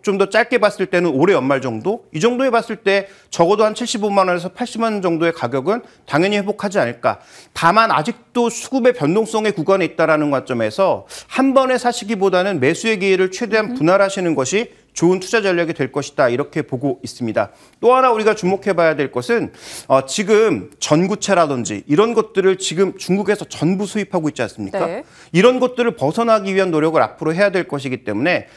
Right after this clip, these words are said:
Speaker 1: 엘지 화학의 또 하나의 포인트는 캐펙스가 앞으로 얼마나 증가할 것인지도 잘 살펴보실 필요가 있습니다.
Speaker 2: 네,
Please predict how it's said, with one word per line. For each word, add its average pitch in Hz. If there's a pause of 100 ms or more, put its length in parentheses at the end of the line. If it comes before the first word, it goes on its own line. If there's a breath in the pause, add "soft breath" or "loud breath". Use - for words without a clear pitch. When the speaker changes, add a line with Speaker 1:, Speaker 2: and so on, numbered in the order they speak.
(140 loud breath)
Speaker 1:
엘지 165
화학의 196
또 214
하나의 190 (200)
포인트는 214 (220)
캐펙스가 -
앞으로 143
얼마나 156
증가할 156
것인지도 143 (120)
잘 131
살펴보실 185
필요가 -
있습니다. - (160)
Speaker 2:
네, 180